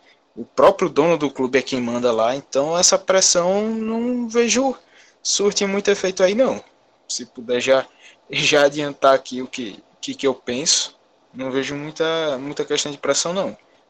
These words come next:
Laércio lá vai, vai ter a, a pressão, vamos dizer assim, é maior parte dele mesmo, o pensamento dele quanto a alcançar o, esses objetivos propostos. Se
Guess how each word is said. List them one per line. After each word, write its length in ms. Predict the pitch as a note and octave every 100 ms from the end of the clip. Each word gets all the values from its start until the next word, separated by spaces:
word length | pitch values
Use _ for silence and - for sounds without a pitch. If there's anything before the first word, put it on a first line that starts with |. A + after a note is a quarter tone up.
| _
Laércio 440 | A2 A2+ A2+ -
lá 140 | B2 A#2
vai, 340 | A#2+ B2+ A#2+ - _ _ _
vai 160 | A#2+ A#2
ter 300 | - A#2 A#2+
a, 420 | B2+ C3 B2+ A2+ - _ _ _ -
a 140 | B2+
pressão, 640 | - - E3+ - - D#3
vamos 180 | F#3+ D3
dizer 100 | C3+
assim, 380 | C3 - C#3+ - -
é 340 | B2 D#3+ F#3 G3+ _ _ _ _
maior 220 | G#3 A3
parte 340 | - G#3+ A3 G3+
dele 260 | F3+ A#3
mesmo, 440 | E4+ C4+ C3+ A#2+ C3
o 60 |
pensamento 540 | - D#3 E3+ D#3+ F#3 D#3
dele 460 | C3+ C#3 G3 - _ _ _ _
quanto 340 | - E3 - F#3
a 100 | F#3+
alcançar 600 | F#3+ G3 F#3+ - D#3 F3+
o, 320 | G#3 F3+ -
esses 240 | D3+ - D#3+
objetivos 540 | E3 E3 D#3+ D#3 D#3+
propostos. 720 | - - - G3 C#3 - G2+
Se 360 | - B2 B2+